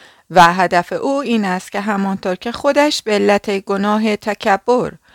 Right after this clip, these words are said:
سقوط کرده است، انسانها را نیز به قهقرا بکشاند. در کتاب اشعیا باب چهارده می‌خوانیم: «ای ستاره صبح، ای پسر فجر،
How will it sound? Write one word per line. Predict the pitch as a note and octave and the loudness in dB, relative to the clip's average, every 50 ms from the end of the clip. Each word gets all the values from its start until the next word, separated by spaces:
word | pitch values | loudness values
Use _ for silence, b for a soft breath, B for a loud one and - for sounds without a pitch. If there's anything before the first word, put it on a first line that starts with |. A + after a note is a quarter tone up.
| b b | b b
سقوط | b - - F#3 F3 F3 D#3 D3+ - - | b -6 -4 -4 -2 -2 -4 -6 -6 -8
کرده | - A3+ G#3 G3+ G3+ G#3+ A3+ A3+ | 0 4 4 4 4 4 4 4
است، | A#3+ B3+ C4 C#4+ D4 - - b b b b b b b - | 4 6 4 2 0 -2 -6 b b b b b b b 0
انسانها | B3 C4+ C4 - - C#4 D4 D4 C#4+ C#4+ D#4+ E4+ E4+ | 0 0 0 0 0 0 2 2 0 2 4 4 6
را | E4 C4+ A3+ A3+ | 6 6 4 4
نیز | A3 G#3+ G3 F#3 F#3 F#3 - - - | 2 0 -2 -2 -4 -6 -8 -10 -10
به | F#3 | -10
قهقرا | - - F#3+ F#3+ F#3+ - - - G3+ G3+ G#3 A3+ A3 G#3 | -4 -2 -2 -2 -2 -4 -6 -2 0 2 2 2 0 0
بکشاند. | G#3+ E3 - - - - - D#3+ D3 C#3 C#3 D3+ - A#2 - - _ _ _ _ _ _ _ _ _ _ _ _ _ _ _ _ _ _ _ _ _ _ - | -4 -8 -10 -10 -10 -6 -4 -4 -4 -2 -4 -6 -8 -10 -14 -20 _ _ _ _ _ _ _ _ _ _ _ _ _ _ _ _ _ _ _ _ _ _ 2
در | C4+ C#4+ E4+ F#4+ | 4 4 4 4
کتاب | F4 - E4+ D#4 - D4+ C#4 C4 B3 A#3+ A3+ A3+ G#3+ - - | 2 -2 -6 -4 0 2 2 2 4 2 2 2 0 -2 -4
اشعیا | G3+ G3+ - G3 F3 E3+ F3 F3+ G3 G3 F#3+ F#3 F3+ - | -6 -4 -2 -2 -2 -2 -2 0 0 0 0 0 -4 -2
باب | - F#3 F3 F3 D#3+ D#3 D#3 D#3+ | 0 0 0 2 0 0 -2 -2
چهارده | D#3+ - - G#3 F#3+ G3 G3 F#3+ F#3 F#3 - G#3 G#3 G#3 G3+ | -4 -4 -2 -2 0 0 0 0 -2 -2 0 2 2 4 4
می‌خوانیم: | F#3+ F#3 F3+ E3+ - - F#3 F3 F3 F#3 F#3+ G3 F#3+ F#3 F#3 G3 - b b b b b b b b b b _ | 2 -2 -4 -6 -6 -6 -6 -4 -4 -2 -2 -2 -2 -2 -4 -6 -10 b b b b b b b b b b _
«ای | - G#3+ A3 | -2 -2 -2
ستاره | G#3 - - B3 B3 - D4+ C4 B3 A3 F#3 E3 E3 E3 | -2 -4 -4 -4 -2 2 2 4 4 4 2 0 0 -4
صبح، | - - - - D3 D3 D3+ D#3+ - _ _ _ _ _ _ _ _ _ _ _ _ _ | -6 -8 -8 -6 -4 -4 -4 -8 -12 _ _ _ _ _ _ _ _ _ _ _ _ _
ای | G3 F#3 F3+ F3 | -2 -2 -2 -2
پسر | - G#3 G#3 - - A#3 G#3 G3 F#3 F#3+ | -4 -6 -6 0 4 4 4 4 2 -2
فجر، | - - E3+ D3+ - D#3+ E3 - - | -4 -6 -4 -4 -4 -4 -6 -10 -14